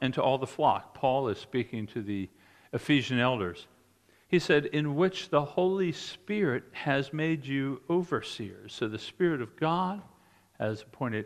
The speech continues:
elders to serve the church. In First Peter five one, he says to the elders, Peter does, "Shepherd the flock that's under your care." Or in Hebrews thirteen,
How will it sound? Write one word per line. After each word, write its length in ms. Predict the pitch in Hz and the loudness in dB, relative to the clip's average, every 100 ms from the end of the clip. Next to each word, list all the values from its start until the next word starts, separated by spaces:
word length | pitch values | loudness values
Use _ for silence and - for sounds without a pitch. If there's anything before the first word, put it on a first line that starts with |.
| - | 2
elders 600 | 160 156 160 156 147 - _ | 2 2 -4 -8 -12 -20 _
to 60 | 117 | -10
serve 300 | - 117 110 | -6 -6 -6
the 80 | 110 | -10
church. 500 | - 110 98 - - _ _ _ _ - | -4 -4 -4 -16 -20 _ _ _ _ -16
In 60 | |
First 360 | 113 131 123 - | -2 0 0 -2
Peter 340 | 147 123 104 | -2 2 0
five 560 | 104 - 147 139 143 127 | -2 2 4 6 4 0
one, 400 | 120 123 127 127 - - - _ _ | -2 0 0 -4 -12 -20 -20 _ _
he 100 | 143 | -2
says 520 | 123 147 147 - - - | 2 2 2 -2 -12 -14
to 220 | - 143 123 | -2 -2 0
the 320 | 117 113 143 | -2 -2 2
elders, 440 | 156 147 107 107 | 2 2 -2 -4
Peter 320 | - 170 131 | 4 4 6
does, 320 | 107 113 113 - | 2 0 -2 -12
"Shepherd 640 | - - - 226 233 120 107 | -8 -4 0 0 2 -2 -2
the 80 | 107 | -8
flock 560 | - 107 95 - - - _ _ | -4 -4 -4 -10 -18 -20 _ _
that's 200 | 135 131 | -6 -2
under 220 | 165 151 139 | -2 0 0
your 220 | 120 117 | 0 -4
care." 420 | - 104 90 - _ _ _ _ _ _ _ _ _ - - - - - | -8 -10 -10 -14 _ _ _ _ _ _ _ _ _ -20 -20 -20 -16 2
Or 220 | 156 139 | 4 4
in 100 | 131 | 2
Hebrews 460 | 117 135 127 117 | 2 4 2 0
thirteen, 800 | - 135 - - - 185 123 85 | 4 4 4 -8 0 2 2 -2